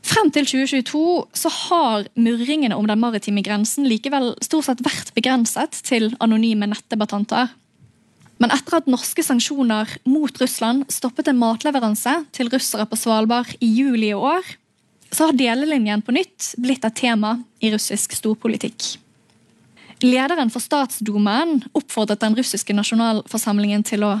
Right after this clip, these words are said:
gjennomgå grenseavtalen på nytt. Og her kom det også uttalte anbefalinger om at avtalen rett og slett burde forkastes.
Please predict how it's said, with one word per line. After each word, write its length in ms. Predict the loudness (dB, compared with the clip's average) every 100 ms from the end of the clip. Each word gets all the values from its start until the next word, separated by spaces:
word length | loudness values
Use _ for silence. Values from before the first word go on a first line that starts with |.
| -4
gjennomgå 720 | 0 2 2 2 2 2 2 0 -4 _ _ -2
grenseavtalen 640 | 0 0 -2 -2 -2 -2
på 100 | 0
nytt. 380 | 0 0 -4 -6 -6 _ _ _
Og 80 | 0 2
her 200 | 2 0
kom 160 | 0 2
det 80 |
også 260 | 2 0 0
uttalte 400 | -2 -2 -4 0
anbefalinger 640 | 0 0 0 0 2 2 2
om 80 | 0
at 100 | 0
avtalen 440 | -2 0 0 0 0
rett 140 | -4
og 60 | -2
slett 200 | -2 0
burde 280 | 0 0 -2
forkastes. 920 | -6 -2 -2 -2 -6 -6 -4 -6